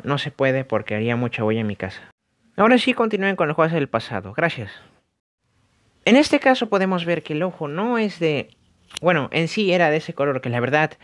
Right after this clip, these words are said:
hasta ahora no sé qué es. Creo que es un celeste... No sé. Pero igual,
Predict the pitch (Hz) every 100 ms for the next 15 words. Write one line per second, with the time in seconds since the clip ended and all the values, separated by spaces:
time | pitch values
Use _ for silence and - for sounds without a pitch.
0 | - - 131 139 147 170 151 151 - 135
1 | 127 - 156 151 151 156 151 139 143 -
2 | 139 117 107 _ _ _ _ _ 135 175
3 | - 113 - _ _ _ _ _ _ _
4 | _ _ _ 185 185 190 - 240 269 208
5 | 151